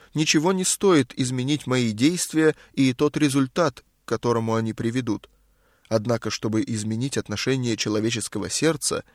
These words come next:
иногда требуется целая жизнь. "Самое главное, говорит Господь, это то, что находится в вашем сердце. Горе вам, книжники и фарисеи, лицемеры,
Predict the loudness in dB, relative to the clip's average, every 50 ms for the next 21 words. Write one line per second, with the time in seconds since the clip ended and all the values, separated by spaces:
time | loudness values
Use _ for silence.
0 | _ _ _ _ _ _ -2 0 0 2 0 0 0 -2 -2 -2 -2 -2 -2 0
1 | 0 -2 -2 -2 -4 -4 -4 -4 -4 -4 -6 -4 -2 -2 0 0 0 0 -2 -2
2 | -2 -2 -4 -4 -8 -12 -14 _ _ _ _ _ _ _ _ _ _ _ _ _
3 | _ -4 0 0 2 2 2 0 0 2 4 4 4 4 4 2 0 0 0 0
4 | 2 2 2 0 -2 -2 -2 -4 -2 -2 -4 -4 -6 -6 _ -20 -12 -6 -4 -2
5 | -2 -2 -2 -4 _ 0 2 2 2 0 -2 _ _ _ -10 -4 0 0 0 0
6 | 0 -2 -2 -2 -2 -2 -2 -2 -2 -2 0 -2 -2 -4 -8 -10 -6 -2 -2 -2
7 | 0 -2 -4 -6 -6 -4 -4 -4 -4 -6 -10 -10 -12 -14 _ _ _ _ _ _
8 | _ _ -6 0 4 4 6 6 6 4 4 4 2 0 -2 -2 0 0 0 0
9 | 0 -2 -4 -4 -4 -2 -2 -2 -2 0 0 2 2 2 2 2 2 2 2 0
10 | -4 -6 _ -4 -2 -2 0 0 0 0 0 0 0 0 0 -2 -6